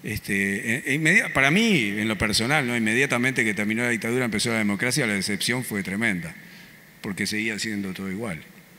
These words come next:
No había cambiado casi nada. Habían cambiado los personajes que gobernaban y ciertas libertades, pero otras no. Y la gente desaparecida siguió desaparecida, eh, y así otras cosas, ¿no? En aquel momento también,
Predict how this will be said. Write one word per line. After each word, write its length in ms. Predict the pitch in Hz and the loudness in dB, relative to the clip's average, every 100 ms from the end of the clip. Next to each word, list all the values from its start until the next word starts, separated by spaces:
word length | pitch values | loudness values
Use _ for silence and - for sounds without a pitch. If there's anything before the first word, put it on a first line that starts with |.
| - - - - - - | -20 -20 -20 -20 -20 -6
No 60 | 107 | -2
había 140 | 107 | 0
cambiado 400 | 92 95 98 90 | 0 -4 -6 -8
casi 240 | - - 104 | -10 -8 -6
nada. 220 | 110 90 | -4 0
Habían 180 | 110 120 | 0 2
cambiado 280 | 120 123 117 | 2 2 -2
los 100 | - | -2
personajes 560 | 101 98 110 110 107 | -4 -2 -2 -2 -2
que 100 | 95 | -2
gobernaban 640 | 98 95 107 113 127 139 160 - - - - | -4 -2 -2 -2 -2 -4 -6 -12 -20 -20 -16
y 380 | 113 104 117 123 | -6 -2 -2 -2
ciertas 440 | 113 110 107 110 101 | -4 -6 -6 -6 -2
libertades, 760 | 110 104 - 120 123 147 156 - - | -2 -2 -2 0 2 0 -2 -10 -10
pero 180 | - 98 | -6 -4
otras 260 | 117 131 90 | -2 -2 -2
no. 240 | 120 113 - - - - - - - - | -2 -4 -6 -18 -20 -20 -20 -20 -20 -6
Y 200 | 117 131 | 0 0
la 120 | 139 | 0
gente 240 | 117 110 104 | 0 0 0
desaparecida 800 | 98 95 101 98 107 117 107 87 | 0 -2 -2 -2 0 -2 -2 -6
siguió 360 | - 90 101 107 | -8 -6 -4 -2
desaparecida, 960 | 104 101 101 104 - 113 120 131 120 - - - | -4 -4 -4 -4 -4 -2 -2 -2 -6 -12 -18 -12
eh, 340 | 92 90 82 85 - - - - - - - - | -8 -8 -8 -12 -18 -20 -20 -20 -20 -20 -20 -4
y 80 | 98 | -2
así 300 | - 110 104 | 2 2 2
otras 240 | 95 87 | 0 -6
cosas, 340 | - - - 85 | -8 -8 -8 -10
¿no? 260 | 92 123 - - - - - | -12 -12 -16 -20 -20 -8 -2
En 120 | 110 | 0
aquel 180 | 110 123 | 0 2
momento 340 | 123 139 131 | 2 2 0
también, 380 | 113 120 127 | 0 2 2